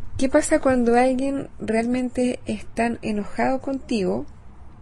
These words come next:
está ofendido, y tú sientes que no tuviste nada que ver en realidad? O que en realidad es, fue súper justificado lo que hiciste, o que no era para tanto la,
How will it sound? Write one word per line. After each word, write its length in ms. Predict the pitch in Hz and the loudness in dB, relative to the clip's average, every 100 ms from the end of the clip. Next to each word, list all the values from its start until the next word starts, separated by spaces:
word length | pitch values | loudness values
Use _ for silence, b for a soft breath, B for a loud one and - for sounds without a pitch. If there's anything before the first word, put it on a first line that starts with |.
| - - | -16 -10
está 340 | 185 - 202 | -8 -4 0
ofendido, 640 | 208 - 240 247 233 190 262 B B B B B | 0 0 2 4 6 4 0 B B B B B
y 80 | 208 | -4
tú 160 | 240 247 | 0 0
sientes 420 | - 277 277 269 | 0 0 0 -2
que 160 | - | 0
no 160 | 233 247 | 2 2
tuviste 420 | 233 240 269 - | 2 0 -2 -2
nada 240 | 254 277 302 | 0 2 2
que 140 | 320 | 4
ver 160 | 311 240 | 4 4
en 140 | 180 | 4
realidad? 380 | 170 175 - - - - - | 2 0 -2 -6 -6 -4 0
O 100 | 175 | 0
que 240 | 190 185 | 4 4
en 120 | 180 | 6
realidad 460 | 185 190 208 269 339 | 4 4 4 6 6
es, 140 | 302 | 4
fue 220 | - - | 0 0
súper 300 | 269 277 285 | 4 6 4
justificado 720 | 277 285 - 285 269 277 262 262 | 2 0 0 -2 0 2 4 4
lo 100 | 247 | 2
que 140 | 233 | 0
hiciste, 480 | 220 202 170 - - B B B B B B B B | -2 -2 -2 -4 -6 B B B B B B B B
o 100 | 190 | 2
que 140 | 202 | 4
no 100 | 196 | 6
era 180 | 214 247 | 6 6
para 280 | 240 240 185 | 6 6 6
tanto 640 | 233 247 - 254 247 247 | 4 4 2 0 2 2
la, 240 | 233 220 | 2 0